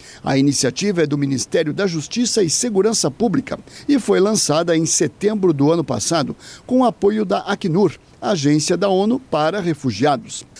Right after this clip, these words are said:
Duas organizações da sociedade civil, entre dez que fizeram propostas, já assinaram um acordo de cooperação com a pasta.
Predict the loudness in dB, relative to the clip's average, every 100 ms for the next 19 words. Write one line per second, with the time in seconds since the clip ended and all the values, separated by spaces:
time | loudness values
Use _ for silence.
0 | -20 -10 0 4 4 2 -2 0 -2 0
1 | 0 -2 -2 -2 -2 -2 -2 0 0 0
2 | -2 -4 -4 0 2 0 -2 -16 -4 -4
3 | -2 -2 -2 0 0 0 -6 -4 -2 0
4 | 0 -2 -2 0 0 -2 -2 -4 -6 -10
5 | -20 -14 -6 -2 0 0 -2 -2 -2 -2
6 | -4 0 2 2 0 -6 0 0 2 0
7 | 0 0 -2 0 -2 0 -2 -2 -6 -12